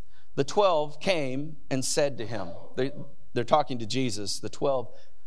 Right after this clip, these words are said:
disciples come to Jesus, and this is what they say.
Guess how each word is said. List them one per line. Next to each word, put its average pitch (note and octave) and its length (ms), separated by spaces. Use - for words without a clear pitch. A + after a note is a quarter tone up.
disciples A#2 600
come C3+ 260
to A2+ 120
Jesus, A2 680
and A2+ 200
this C#3 180
is A#2+ 140
what A2+ 120
they G#2+ 140
say. G#2 380